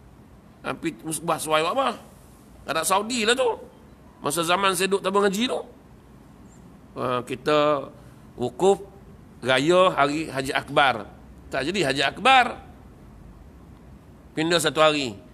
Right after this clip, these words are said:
Bila pindah, ah, lama-lama dia jadi lagu ni. Wukuf hari Senin, raya hari Rabu. Hari Selasa kita tak tahu hari apa. Kan?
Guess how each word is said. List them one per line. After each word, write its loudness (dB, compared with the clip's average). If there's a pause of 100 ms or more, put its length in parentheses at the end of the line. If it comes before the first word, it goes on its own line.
(380)
Bila 4
pindah, 6 (680)
ah, 0
lama-lama 2
dia -2
jadi 0
lagu 0
ni. 0 (1300)
Wukuf -2
hari 2
Senin, 2
raya 2
hari 2
Rabu. -2
Hari -6
Selasa 2
kita 0
tak -2
tahu 4
hari 4
apa. -2 (2500)
Kan? -10